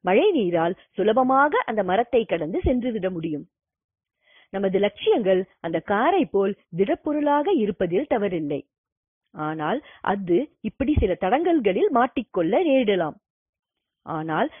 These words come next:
நாம் திரவமாகவும் இருந்தோமானால் சுலபத்தில் தடைகளையும் கடந்து செல்ல முடியும். அப்படி திரவமாக மாறிக்கொள்வதுதான் சாத்திய சிந்தனை ஆகும்.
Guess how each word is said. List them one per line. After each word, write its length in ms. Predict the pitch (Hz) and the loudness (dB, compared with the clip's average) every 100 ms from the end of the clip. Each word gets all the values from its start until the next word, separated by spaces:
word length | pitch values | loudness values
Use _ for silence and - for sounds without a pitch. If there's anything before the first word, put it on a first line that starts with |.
| - | -6
நாம் 180 | 196 180 | -6 0
திரவமாகவும் 800 | 208 247 277 277 269 269 330 453 | 2 2 2 2 0 2 -2 -2
இருந்தோமானால் 840 | 208 214 220 226 190 156 175 381 - _ | -2 0 2 0 0 -4 -2 -2 -4 _
சுலபத்தில் 640 | - 285 370 370 - 359 392 | -4 -2 0 -2 -2 -4 0
தடைகளையும் 720 | 175 220 277 226 170 170 285 | 0 0 2 2 0 -2 -4
கடந்து 320 | 370 254 269 | -2 -2 -4
செல்ல 280 | 247 220 180 | -4 -4 -4
முடியும். 380 | 175 160 151 143 _ _ _ _ _ _ _ _ _ _ _ | -6 -6 -6 -8 _ _ _ _ _ _ _ _ _ _ _
அப்படி 380 | - - 208 190 311 - - | -8 0 0 0 -2 -6 -6
திரவமாக 600 | 185 202 226 247 247 269 381 | 0 2 2 2 2 2 0
மாறிக்கொள்வதுதான் 920 | 202 233 302 - 185 165 156 160 208 285 _ | 0 2 0 0 0 0 -2 -4 -6 -8 _
சாத்திய 440 | - 302 294 339 | -2 0 2 0
சிந்தனை 420 | - 190 165 170 240 | 0 -4 -4 -4 -2
ஆகும். 380 | 170 165 160 | -2 -2 -6